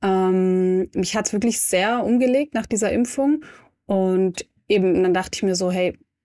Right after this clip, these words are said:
Speaker 2: ja gut, nach ein paar Tagen war das gegessen und <clears throat> ja, dann kann's weitergehen.
Speaker 1: Mhm.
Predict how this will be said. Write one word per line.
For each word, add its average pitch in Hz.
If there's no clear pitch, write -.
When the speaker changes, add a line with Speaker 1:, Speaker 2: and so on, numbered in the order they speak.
Speaker 2:
ja 185
gut, 202
nach 180
ein -
paar 180
Tagen 202
war 190
das 185
gegessen 214
und 208
<clears throat> 285
ja, 202
dann 180
kann's 190
weitergehen. 254
Speaker 1:
Mhm. 98